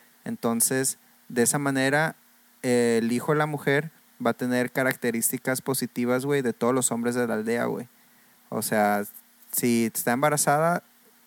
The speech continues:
este, y tiene relaciones con un güey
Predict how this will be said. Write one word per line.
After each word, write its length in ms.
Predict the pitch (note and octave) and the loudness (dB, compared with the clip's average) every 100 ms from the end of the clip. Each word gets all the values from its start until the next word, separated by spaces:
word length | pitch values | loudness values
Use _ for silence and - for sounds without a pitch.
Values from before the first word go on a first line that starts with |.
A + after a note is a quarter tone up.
| - | -10
este, 720 | A#2+ A2+ A2+ - A2+ G#2+ G#2 | -4 -2 -2 -2 0 0 -2
y 480 | A#2 A2+ A2+ A2 A2 | -4 -4 -2 -2 -4
tiene 280 | - B2 B2 | -4 -2 0
relaciones 460 | C#3 B2+ C3 C3 - | 2 0 0 -2 -2
con 160 | C3 | -2
un 160 | B2 B2+ | -2 0
güey 340 | C3+ D3+ E3+ | 0 0 -2